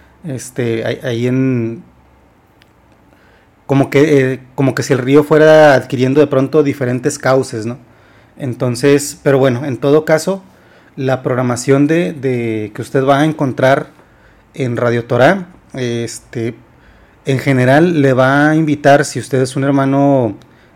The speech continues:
un hermano, estoy diciendo, eh, cristiano evangélico, usted es mi hermano, yo sí lo veo así, aunque usted piense un tanto diferente de mí, eh, pues le va a hacer un punto de vis-, bueno, le va a hacer una referencia o un punto de vista distinto para que usted,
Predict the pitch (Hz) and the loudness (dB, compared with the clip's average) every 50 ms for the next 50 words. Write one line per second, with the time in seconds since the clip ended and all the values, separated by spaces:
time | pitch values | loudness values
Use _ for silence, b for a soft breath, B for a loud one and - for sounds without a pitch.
0 | b b _ 151 131 147 156 143 139 135 135 143 160 151 - - 131 127 123 127 | b b _ 0 2 2 4 4 4 4 4 4 2 2 0 -2 -2 -2 0 -2
1 | 127 117 113 107 104 110 120 127 131 127 - 127 113 - - 131 127 123 135 135 | -4 -4 -4 -2 -2 -2 -2 -2 -4 -6 -6 -8 -10 -6 -4 -4 -2 -2 0 -2
2 | 139 131 - 139 131 135 143 143 - 127 110 - - 120 117 123 139 143 135 127 | -2 -2 -2 -4 -4 -4 -6 -8 -8 -12 -12 -10 -8 -6 -2 0 2 2 2 2
3 | 123 127 131 127 120 120 120 - - 127 127 131 131 135 127 - 127 131 123 123 | 0 0 0 0 -2 -2 -4 -4 -6 -2 -2 0 0 -2 -2 -4 -4 -4 -4 -8
4 | 120 - - 127 - 131 127 127 - 147 135 127 127 127 120 131 131 127 120 - | -8 -8 -8 -6 -2 -2 -4 -2 -2 -2 -2 -2 -2 -4 -2 -4 -4 -4 -4 -6
5 | 135 131 120 - 120 110 113 110 113 135 135 127 127 135 143 139 B B B B | -6 -6 -6 -8 -8 -8 -8 -6 -4 -4 -4 -2 -4 -4 -6 -8 B B B B
6 | B B B B B B B B - 151 117 113 - - - - _ - _ _ | B B B B B B B B -10 -10 -10 -10 -10 -16 -20 -20 _ -20 _ _
7 | _ _ _ _ _ _ _ - - 139 - - 147 139 131 123 139 165 175 147 | _ _ _ _ _ _ _ -20 -20 -20 -4 0 2 2 2 2 -2 -2 0 2
8 | 139 135 135 139 - 165 156 160 151 - - 156 151 147 175 170 165 147 135 139 | 4 4 4 4 2 2 2 2 0 0 0 0 0 2 2 2 4 2 2 0
9 | 139 151 151 156 - 156 156 160 165 160 151 147 139 143 143 - 160 170 180 185 | -4 -6 -8 -6 -6 -6 2 2 4 4 4 4 4 2 2 0 0 0 2 2
10 | 185 175 - 139 139 143 151 156 143 - 180 180 - 143 131 135 139 - 147 147 | 0 0 0 0 2 2 2 0 0 -2 -2 -2 0 -2 -4 -4 -4 0 0 0
11 | 147 147 170 165 151 135 131 127 - - 156 151 147 147 - 165 160 151 - 127 | 0 2 0 0 0 0 -2 -4 -2 -2 -2 0 -2 -2 -2 -4 -2 -2 -2 -2
12 | - 139 127 123 - 127 117 - - 135 135 | -2 -2 -4 -4 -8 -12 -14 -6 -4 -4 -4